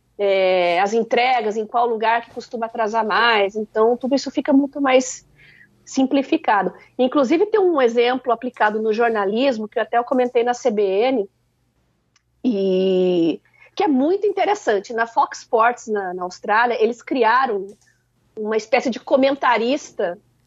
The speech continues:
que é o, o Monty, que é puro machine learning. Ele fi-, ele fica observando <clears throat> os, os jogadores, as jogadas, e ele aprende o, o estilo de cada jogador,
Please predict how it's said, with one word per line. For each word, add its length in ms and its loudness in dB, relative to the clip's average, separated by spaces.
que 160 0
é 60 4
o, 280 2
o 180 -8
Monty, 580 0
que 160 -2
é 80 0
puro 400 0
machine 460 0
learning. 420 0
Ele 160 0
fi-, 320 -4
ele 140 -6
fica 220 -4
observando 840 0
<clears throat> 340 0
os, 340 -2
os 140 -2
jogadores, 800 2
as 160 -2
jogadas, 920 0
e 120 -2
ele 240 0
aprende 1080 0
o, 340 -10
o 40 -2
estilo 520 0
de 140 -4
cada 260 0
jogador, 840 0